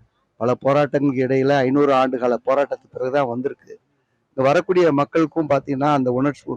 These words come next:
இருக்கிறத பார்க்க முடியுது. நாடு முழுக்க, பாரதம் முழுக்க இங்க வந்திருக்காங்க. நாங்க தங்கியிருந்த இடம் வந்து தீர்த்த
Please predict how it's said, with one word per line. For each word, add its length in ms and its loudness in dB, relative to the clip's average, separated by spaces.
இருக்கிறத 400 -2
பார்க்க 340 -8
முடியுது. 360 -10
நாடு 300 2
முழுக்க, 520 2
பாரதம் 320 2
முழுக்க 280 2
இங்க 220 2
வந்திருக்காங்க. 380 -2
நாங்க 320 -2
தங்கியிருந்த 440 0
இடம் 180 2
வந்து 440 -4
தீர்த்த 300 -2